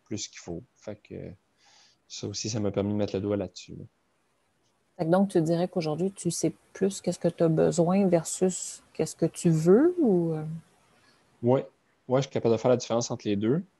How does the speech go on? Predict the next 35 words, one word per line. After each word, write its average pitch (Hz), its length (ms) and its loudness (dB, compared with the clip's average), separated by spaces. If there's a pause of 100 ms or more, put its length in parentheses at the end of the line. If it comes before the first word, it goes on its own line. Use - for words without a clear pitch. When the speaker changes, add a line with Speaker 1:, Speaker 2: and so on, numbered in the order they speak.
(140)
Speaker 1:
Puis 101 720 -4
je 95 60 -6
suis - 80 -10
capable 104 360 -6
de, 101 140 -2
aussi 98 420 -4
de, 95 500 0
j'identifier 101 540 -4
beaucoup 117 260 -6
plus 120 240 -6
mes 113 100 -2
désirs 101 360 0 (140)
aussi, - 240 -8
là. 87 80 -8 (500)
Autant 107 300 0
pour 107 540 6
côté - 200 4
personnel, 110 960 4 (240)
professionnel, 101 800 2
puis, 92 340 -4
euh, 87 540 -4
relation 90 380 -2
de 90 60 -14
couple. - 200 -20 (640)
Speaker 2:
Puis 180 80 0
qu'est-ce 226 200 2
que 214 60 4
ça 190 160 0
change 214 320 0
pour - 140 -4
toi 202 420 2
de 180 140 0
pouvoir 170 340 -2
identifier 170 560 0
ça ? 190 240 -8